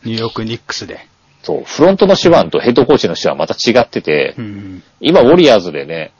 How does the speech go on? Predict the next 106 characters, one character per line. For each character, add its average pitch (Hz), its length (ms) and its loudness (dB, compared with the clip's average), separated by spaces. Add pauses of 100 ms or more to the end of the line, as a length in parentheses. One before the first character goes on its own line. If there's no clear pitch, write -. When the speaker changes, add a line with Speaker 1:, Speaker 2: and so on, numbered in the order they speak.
(240)
Speaker 2:
絶 110 200 -4
頂 143 180 2
期 101 120 -6
の 82 220 -4
ス - 100 -18
テ 143 100 0
ィ 139 40 4
ー 131 40 -2
ブ・ 135 80 0
カ 135 120 2
ー 120 40 2
先 85 220 -4
生、 69 260 -6
あ 69 80 -6
の、 71 100 -12
サ 139 200 -4
ン 123 80 -6
ズ 95 80 -4
の 78 80 -8
フ - 100 -10
ロ 85 80 -4
ン 80 60 -10
ト - 120 -2
ど 98 100 4
う - 20 2
だ 87 80 2
っ - 40 -6
た 71 100 -2
か 67 80 -4
っ - 60 -10
て - 120 -12
い 65 40 -8
う 64 60 -12
と、 65 280 -8 (100)
Speaker 1:
う 113 40 -12
ん。 101 40 -12
Speaker 2:
う - 560 -18
ー 90 1200 -12
ん、 - 20 -14
わ 73 100 -2
か 101 120 -2
ん 92 60 -8
ね 78 80 -6
え - 20 -8
っ - 40 -14
て - 120 -8
感 71 100 -12
じ 65 60 -14
じ 76 60 -8
ゃ 65 40 -8
な 64 60 -10
い - 20 -12
で - 40 -16
す - 100 -20
か。 - 80 -20 (200)
Speaker 1:
う 120 40 -10
ん。 95 340 -14 (560)
Speaker 2:
シ - 320 -6
ャ 320 60 2
ッ - 40 -14 (180)
ク 180 240 6
は 175 320 4
褒 147 100 -4
め 131 120 -2
て - 60 -6
ま 71 100 -8
し - 40 -20
た 76 60 -18
け 65 80 -18
ど 64 80 -18
ね。 71 120 -20 (220)
Speaker 1:
う 135 60 -16
ん。 107 400 -18 (400)
Speaker 2:
あ 104 160 -6
の、 101 160 -6
サ 139 200 2
ン 127 60 -4
ズ 107 80 -2
に 82 120 -4
い 78 40 -12
た 85 120 -2
時 78 100 -10
代、 76 140 -6
す - 120 -16
ご 147 80 2
い 117 60 2
彼 101 180 4
は 69 120 0
フ - 100 -4
ェ 76 80 0
ア - 20 -4
だ 64 80 -8
っ 64 100 -12
た 67 140 -10
み 65 80 -16
た 69 80 -10
い - 20 -8
な 65 60 -8
こ 65 60 -12
と 67 60 -12
言 67 100 -12
っ - 20 -16
て 95 80 -18
た 69 120 -10
ん 62 60 -20
で、 67 280 -10